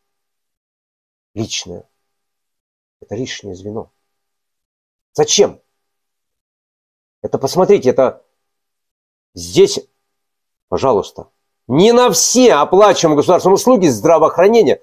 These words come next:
направление имеет право выписать наш семейный врач. Зачем он тогда нужен? М?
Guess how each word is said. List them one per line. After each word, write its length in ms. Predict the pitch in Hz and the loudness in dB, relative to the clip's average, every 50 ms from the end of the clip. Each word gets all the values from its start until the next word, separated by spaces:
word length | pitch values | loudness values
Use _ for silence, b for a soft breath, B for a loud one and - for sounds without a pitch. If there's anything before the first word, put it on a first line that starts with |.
| _ _ _ _ | _ _ _ _
направление 840 | 127 160 170 - 226 247 240 214 247 277 269 247 226 214 208 202 214 | -2 -2 0 2 2 2 4 4 4 4 4 4 4 4 6 6 6
имеет 440 | 214 226 247 247 233 208 202 - - | 4 4 4 4 4 2 2 0 2
право 240 | 220 233 220 190 | 4 4 4 6
выписать 440 | 190 208 220 208 185 - 175 165 - | 4 2 2 2 -2 -4 -4 -2 0
наш 180 | 170 180 170 - | 0 0 0 0
семейный 440 | - - 143 131 139 135 123 117 98 | -2 -2 0 0 0 0 -2 -2 -4
врач. 240 | 98 85 73 - _ _ _ _ | -6 -8 -12 -12 _ _ _ _
Зачем 320 | 101 135 131 - 170 147 | -12 -10 -8 -4 -4 -4
он 80 | 113 - | -4 -4
тогда 180 | 113 92 95 | -6 -8 -8
нужен? 280 | 95 92 85 78 _ _ _ _ _ _ _ _ _ _ _ _ _ _ _ _ _ _ _ _ _ _ _ _ _ _ _ _ - | -10 -12 -14 -18 _ _ _ _ _ _ _ _ _ _ _ _ _ _ _ _ _ _ _ _ _ _ _ _ _ _ _ _ -12
М? 160 | 123 135 | -12 -12